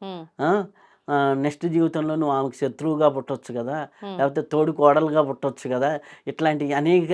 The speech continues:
Speaker 2: అంటే ఒ-, ఒక కన్ఫ్యూజన్ బదులు ఒక పది కన్ఫ్యూజన్లు ఎదురుగా
Speaker 1: క్రియేట్
Speaker 2: పెట్టి,
Speaker 1: చేశారు.
Speaker 2: ఆ,
Speaker 1: హ్మ్.
Speaker 2: డై-, ఈ కన్ఫ్యూజన్ డైల్యూట్ చేసి
Speaker 1: హ్మ్.
Speaker 2: చివరికి సెట్ చేసిన. కానీ
Speaker 1: హ్మ్.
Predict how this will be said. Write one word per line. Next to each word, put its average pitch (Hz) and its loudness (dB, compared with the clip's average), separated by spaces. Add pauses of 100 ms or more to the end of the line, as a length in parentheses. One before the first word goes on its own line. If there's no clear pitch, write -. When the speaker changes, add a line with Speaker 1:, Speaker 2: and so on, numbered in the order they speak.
(140)
Speaker 2:
అంటే 175 4
ఒ-, 156 2 (460)
ఒక 143 2
కన్ఫ్యూజన్ 202 2
బదులు 196 2
ఒక 196 2
పది 170 2
కన్ఫ్యూజన్లు 214 0
ఎదురుగా 185 6
Speaker 1:
క్రియేట్ 160 4
Speaker 2:
పెట్టి, 160 2
Speaker 1:
చేశారు. 143 -8
Speaker 2:
ఆ, 160 2
Speaker 1:
హ్మ్. 139 -4
Speaker 2:
డై-, 160 4
ఈ 185 0
కన్ఫ్యూజన్ 190 0
డైల్యూట్ 175 2
చేసి 170 -2 (220)
Speaker 1:
హ్మ్. 180 -6
Speaker 2:
చివరికి 175 -2
సెట్ 165 -2
చేసిన. 127 -2
కానీ 135 2 (140)
Speaker 1:
హ్మ్. 175 -12